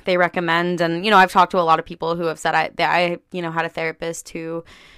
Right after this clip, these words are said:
would tell me to meditate or tell me to do, you know, these specific kinds of interventions. And then when they didn't work for me, I wasn't really offered a lot of other options. I, I kind of felt like I just had to figure out how to make those ones work for me. And so that can make the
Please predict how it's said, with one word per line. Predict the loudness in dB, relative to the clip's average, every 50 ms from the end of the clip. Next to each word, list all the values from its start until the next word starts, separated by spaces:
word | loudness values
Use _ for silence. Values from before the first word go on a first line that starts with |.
| -20 -20 -20 -20 -12
would | -6 -4 -2 -2 -2 -2 -4 -8 -14 _ _ _ _ -2
tell | 0 2 2
me | 2 2
to | 0
meditate | 2 0 0 0 -2 -6 -6 -6 -4 -4 -4 -4 -6
or | -8 -10
tell | -8 -8 -8
me | -6 -6 -6
to | -8
do, | -8 -8 -10 -10 -10 -10 -10 -10 -12 -12 -16 -12 _
you | -4 -2
know, | -2 -2
these | -4 -6 -10 -10
specific | -10 -10 -10 -10 -8 -6 -4 -2 -2 -4 -4 _
kinds | -6 -4 -4 -4 -4
of | -6 -10
interventions. | -8 -8 -8 -8 -8 -10 -10 -10 -10 -10 -10 -10 -10 -10 -12 -14 -14 -14
And | -14 -12 -10 -8
then | -8 -8 -8 -10 -12 -16 -18 -18 _ -20 -20 -20 -20 _ _ _ _
when | -4 -2
they | 0 0
didn't | 0 0 0 -2 -2
work | -4 -4 -4
for | -4 -4 -4
me, | -2 -2 -2 -2 -4 -4 -6 -6 -2
I | 0 2
wasn't | 4 4 2 2 0
really | -2 -2 -2 0
offered | 2 2 2 4 4 4 6 6
a | 6
lot | 6 6 6 6
of | 6
other | 6 6 8 8
options. | 8 8 8 6 2 0 0 0 -2 -4 -6 -8 -10 -12 -12 -12 -8
I, | -6 -6 -4
I | -4 -4
kind | -4 -4 -4 -4
of | -2 -4
felt | -4 -2
like | -2 -2
I | -2 -4
just | -4 -4 0
had | 2 2 2
to | 2 -2
figure | -2 0 2 4
out | 4 2 2
how | 0 -4
to | -4
make | -4 -6 -6 -6
those | -6 -8 -6 -4
ones | -4 -6 -6 -6
work | -6 -8 -8 -10 -8
for | -8 -6 -4
me. | -2 -2 -2 -2 -2 -4 -6 -12 -20 -20 -20 -20 -20 -20 -10 -8
And | -6 -2
so | 0 2
that | 4 4 4 2
can | -2 -6 -6 -4 -4 -4 -4 -4 -6 -8 -10 -12 -8
make | -6 -4 -4 -4 -4
the | -4 -6